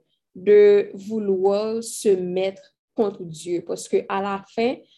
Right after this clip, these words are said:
Dieu est Dieu et il va gagner. Donc, ça, c'est vraiment comprendre que, you know, comme si,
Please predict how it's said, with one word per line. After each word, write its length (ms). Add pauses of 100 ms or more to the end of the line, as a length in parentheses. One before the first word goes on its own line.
(200)
Dieu 440
est 160
Dieu 480
et 200
il 140
va 220
gagner. 680 (440)
Donc, 220
ça, 180
c'est 160
vraiment 680 (400)
comprendre 560
que, 440 (120)
you 140
know, 260
comme 180
si, 480